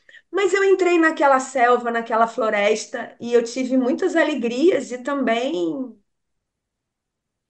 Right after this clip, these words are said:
descobri muitas coisas minhas, né? Descobri que eu era muito orgulhosa, descobri que muitas vezes eu era prepotente, descobri que eu era muitas vezes controladora,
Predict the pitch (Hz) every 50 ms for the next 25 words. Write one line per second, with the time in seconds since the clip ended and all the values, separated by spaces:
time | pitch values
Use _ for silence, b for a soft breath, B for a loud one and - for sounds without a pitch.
0 | _ _ _ _ _ _ _ _ _ _ _ _ _ _ - 214 220 - - 269
1 | 220 202 220 240 254 240 226 226 - 214 202 - - 220 214 214 202 202 196 180
2 | 185 180 190 214 233 220 190 180 185 185 185 208 214 208 196 - - - - 196
3 | 190 226 220 220 - 208 196 202 196 196 196 202 208 220 220 214 202 202 185 185
4 | 190 185 185 190 190 190 180 185 185 170 - - - - 196 180 185 202 208 196
5 | - 214 214 202 196 214 - 202 202 185 196 202 202 196 185 185 202 196 196 185
6 | 190 190 190 196 196 190 - 196 190 190 - 214 208 208 196 190 190 - 196 190
7 | 202 196 - - 233 208 196 220 226 220 220 - - 233 214 214 208 202 190 196
8 | 214 226 226 226 233 240 214 190 196 214 214 208 208 - - - 208 208 196 220
9 | 214 196 190 175 170 170 190 208 214 214 214 208 196 190 185 180 185 B